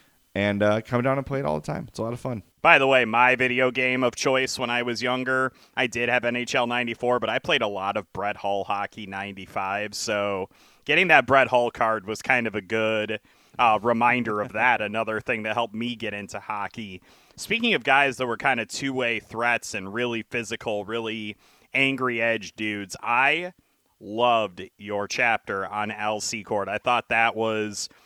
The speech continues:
Speaker 2: one of the best written chapters in the book. It was super compelling and super interesting, kind of the way that you captured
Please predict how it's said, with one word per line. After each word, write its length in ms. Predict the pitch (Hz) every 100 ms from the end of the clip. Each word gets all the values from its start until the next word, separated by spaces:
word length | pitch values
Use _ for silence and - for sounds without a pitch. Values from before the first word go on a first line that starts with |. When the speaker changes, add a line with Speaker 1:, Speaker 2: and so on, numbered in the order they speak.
| _
Speaker 2:
one 180 | 123 131
of 100 | 113
the 60 | 101
best 340 | 120 123 -
written 280 | 127 113 113
chapters 480 | 131 120 - 117 101
in 80 |
the 80 | 101
book. 360 | 90 127 131 -
It 60 |
was 240 | 98 92 -
super 500 | - - - 139 131
compelling 560 | 117 110 123 120 123 113
and 100 | 95
super 460 | - - 135 131 107
interesting, 800 | 117 123 123 - 127 117 117 113 - - _
kind 180 | 147 135
of 60 | 117
the 60 |
way 160 | 113 123
that 100 | 113
you 140 | 107
captured 840 | - - 120 127 - 131 120 117